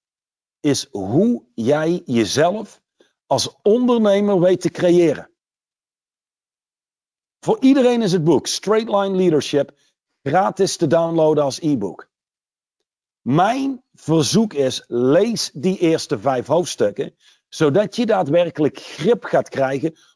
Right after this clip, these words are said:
op je eigen fundament. De positie waar je vandaan komt. Dus als je nu een ondernemer spreekt en die komt vanuit een zwakke positie, dan zul je paniek horen. Die ziet weinig mogelijkheden.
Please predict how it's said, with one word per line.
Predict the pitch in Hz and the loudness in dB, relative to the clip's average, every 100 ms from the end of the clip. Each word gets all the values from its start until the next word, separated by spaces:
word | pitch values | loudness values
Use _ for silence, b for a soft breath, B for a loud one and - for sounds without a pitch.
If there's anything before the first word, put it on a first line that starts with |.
| - | -4
op | 160 120 | -2 0
je | 131 147 - | 0 0 0
eigen | 185 208 190 - | 2 2 0 0
fundament. | 185 180 170 160 143 82 - _ _ _ _ | 0 2 2 2 0 -6 -16 _ _ _ _
De | 123 151 | -4 -2
positie | 170 143 - 160 220 - 214 196 | 2 2 2 2 0 0 0 2
waar | 196 | 2
je | 190 | 2
vandaan | 151 180 175 165 | 2 2 2 0
komt. | - 92 71 - _ _ _ _ _ _ _ | -4 -6 -8 -20 _ _ _ _ _ _ _
Dus | 139 180 | 0 2
als | 180 | 2
je | 214 | 2
nu | 226 285 | 2 2
een | 277 | 0
ondernemer | 226 202 214 269 196 | 2 2 2 0 -4
spreekt | - 143 151 196 - _ _ _ _ _ _ | -4 0 0 0 -8 _ _ _ _ _ _
en | 175 | 0
die | 180 - | 0 2
komt | 285 285 | -2 -2
vanuit | - 208 196 190 - | -2 0 2 0 -2
een | 160 131 | -4 -4
zwakke | - 196 208 233 196 | -2 0 0 0 -2
positie, | - 160 - 120 - 127 - 185 _ _ _ _ | 0 0 0 -2 -4 -8 -10 -12 _ _ _ _
dan | - 143 143 | -2 -2 2
zul | 202 202 | 2 2
je | 143 | 0
paniek | - 143 127 170 208 | 0 0 2 0 0
horen. | 190 202 220 247 _ _ _ _ _ _ | 2 2 0 -10 _ _ _ _ _ _
Die | 165 156 | -2 0
ziet | 151 110 | -2 0
weinig | 143 175 165 127 | 0 0 -2 -6
mogelijkheden. | 107 127 151 165 175 175 180 180 185 | -6 -2 -2 -2 -4 -2 -2 -2 -6